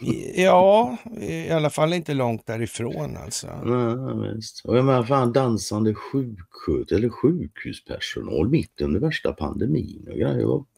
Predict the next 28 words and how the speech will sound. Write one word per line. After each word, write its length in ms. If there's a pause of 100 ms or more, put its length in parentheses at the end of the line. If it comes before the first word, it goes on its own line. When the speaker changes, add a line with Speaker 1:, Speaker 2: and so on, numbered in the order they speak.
(140)
Speaker 2:
var 140 (260)
det 120 (100)
där 220
för 60 (400)
jävla? 140 (220)
Speaker 1:
Ja. 400 (220)
Speaker 2:
Men 120
de 120
flesta 320
människor 380
vill 100
nog 160
inte 140
ens 160
tänka 540
på 200
det. 120
De 180
låtsas 360
som 180
det 200 (240)
regnar. 400 (720)
Speaker 1:
Ja. 340
Speaker 2:
Men 100
de 120
kommer 200
inte 120
undan. 440